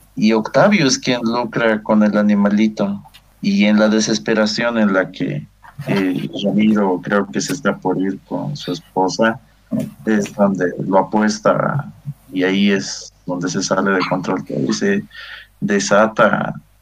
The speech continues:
lo que nos lleva a la segunda historia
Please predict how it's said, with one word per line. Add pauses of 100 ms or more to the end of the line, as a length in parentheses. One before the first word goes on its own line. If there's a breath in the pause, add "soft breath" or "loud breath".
(360)
lo
que
nos
lleva
a
la
segunda
historia